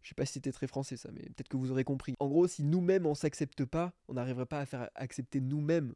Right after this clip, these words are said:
aux autres en fait. Enfin, c'est, c'est de la pure logique, mais des fois, comme je le disais au début du podcast, il suffit de certains mots pour, hop, débloquer certaines cases et que avancer dans, dans un certain cheminement. Donc je pense qu'il faudrait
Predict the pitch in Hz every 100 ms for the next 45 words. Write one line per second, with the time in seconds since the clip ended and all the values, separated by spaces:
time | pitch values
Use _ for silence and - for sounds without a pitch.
0 | _ 131 127 165 - 120 113 _ - 131
1 | 120 139 123 - - _ _ _ _ -
2 | 143 147 202 175 185 190 185 226 156 147
3 | 160 - 214 208 180 143 151 143 156 170
4 | 143 131 127 135 127 208 208 _ _ -
5 | 135 - 202 - 233 220 202 180 180 -
6 | _ 226 - - - - 139 156 165 170
7 | 208 - 175 160 143 196 208 165 160 -
8 | 160 151 - 147 156 147 196 180 147 127
9 | 131 135 135 143 143 156 147 139 127 131
10 | _ - 165 156 - 247 247 202 196 196
11 | 170 165